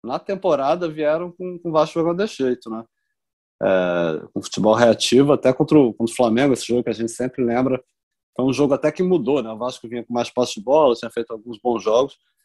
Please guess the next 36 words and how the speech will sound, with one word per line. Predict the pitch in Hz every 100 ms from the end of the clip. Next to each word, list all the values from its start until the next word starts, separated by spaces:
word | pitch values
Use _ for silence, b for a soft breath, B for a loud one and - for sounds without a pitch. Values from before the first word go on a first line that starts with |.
| b b b b _ _ -
mas | 101 104 110 110
eu | 117
tô, | 123 131 113
tô | -
achando | 135 - 127
que | 143
ele | 139
vai | 143
continuar, | 143 147 151 147 147
por, | 151 151
pelo | 151 143
menos | 123 135 156
por | 160
enquanto, | 156 151 147 -
com, | 160 156 135
com | 143
esse | 143 170
esquema, | - - 131 131
assim. | 123 - 120 127 - _ _ _ _ b _ _ _ -
É, | 104 101 98 98
vi | 98 147
na, | 160 143 113 110
nas | 110 110 -
redes | 120 -
sociais | 120 - 120 120
alguns | 113 120
torcedores | 120 - 107 117 -
cobrando, | 120 98 123 147 127 117
um |
Vasco | 107 120 -
mais | 120 113
dominante, | 110 117 107 101 123 -
mas | 127 123
eu | 123
acho | 120 117 -
que | 120